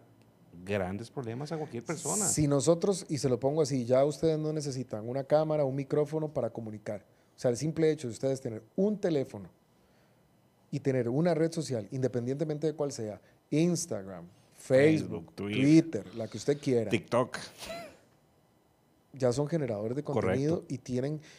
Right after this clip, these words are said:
Speaker 2: y si no generan contenido, por lo menos sean responsables a la hora de comp-, de compartir
Speaker 1: Claro.
Speaker 2: otros contenidos. Si es entretenimiento, ojalá de que sea entretenimiento inteligente, sano, y si no, pues di, ya cada quien sabrá.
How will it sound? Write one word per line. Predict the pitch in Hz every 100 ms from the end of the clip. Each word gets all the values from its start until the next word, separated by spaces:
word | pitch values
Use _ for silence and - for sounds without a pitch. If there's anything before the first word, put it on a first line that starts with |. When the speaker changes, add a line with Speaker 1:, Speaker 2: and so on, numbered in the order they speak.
| -
Speaker 2:
y | 147
si | 143
no | 147
generan | 180 185 185
contenido, | 180 160 156 175 120
por | - 110
lo |
menos | 113 135
sean | 135 143
responsables | 156 156 135 107 117 127 143 -
a | -
la | 117 113
hora | 139 156
de | 151
comp-, | 135 113 - -
de | 123 -
compartir | 117 110 104 131 131 -
Speaker 1:
Claro. | 151 110
Speaker 2:
otros | -
contenidos. | - 120 113 113 107 - - -
Si | - 175
es | 185
entretenimiento, | 190 180 160 143 175 202 165 104
ojalá | 123 139 139
de | 151 147
que | 98
sea | 117 127
entretenimiento | 120 110 - 110 120 131
inteligente, | 139 113 104 135 143 135
sano, | - 135 139 151 - _ _ -
y | 127
si | 113 123
no, | 147 170
pues | 117
di, | 117 120
ya | 95
cada | - 107
quien | 107 117
sabrá. | 123 123 127